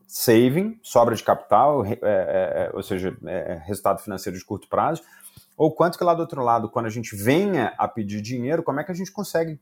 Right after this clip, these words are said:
te-, é, aterrissar esse negócio como se isso fosse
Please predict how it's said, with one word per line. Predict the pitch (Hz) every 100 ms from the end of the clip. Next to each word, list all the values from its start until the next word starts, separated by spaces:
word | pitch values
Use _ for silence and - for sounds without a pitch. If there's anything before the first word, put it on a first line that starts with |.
| -
te-, | 156
é, | 123 113 -
aterrissar | 117 110 151 143 117 117
esse | -
negócio | 127 117 123
como | 170
se | 170 196
isso | -
fosse | 185 175 -